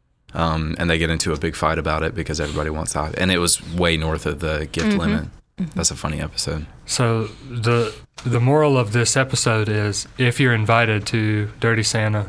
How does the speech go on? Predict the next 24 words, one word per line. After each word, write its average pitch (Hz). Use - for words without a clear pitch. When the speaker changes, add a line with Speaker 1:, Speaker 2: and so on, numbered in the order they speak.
Speaker 3:
White 113
Elephant 110
gift 107
exchange, 107
whatever 110
your 107
circle 107
calls 110
it, -
Speaker 1:
Be 101
like 95
me, 92
Speaker 3:
just 151
follow 139
Speaker 1:
stay 87
Speaker 3:
the, 85
Speaker 1:
home. 90
Speaker 3:
just 135
follow 135
the 117
rules 127
or 127
don't 110
go. 104